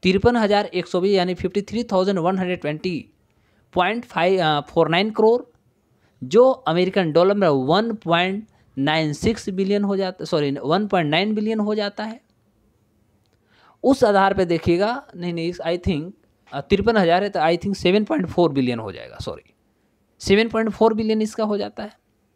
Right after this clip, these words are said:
यदि इसका टोटल इक्विटी की आप बात करें,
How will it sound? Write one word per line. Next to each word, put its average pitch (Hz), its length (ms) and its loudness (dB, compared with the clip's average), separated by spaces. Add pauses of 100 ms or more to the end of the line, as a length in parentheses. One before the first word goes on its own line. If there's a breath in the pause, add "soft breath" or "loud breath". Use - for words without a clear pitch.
(800 soft breath)
यदि 185 180 4
इसका 233 200 4
टोटल 208 340 2
इक्विटी 220 640 -2
की 247 140 -2
आप 247 220 0
बात 226 160 -4
करें, 247 280 -8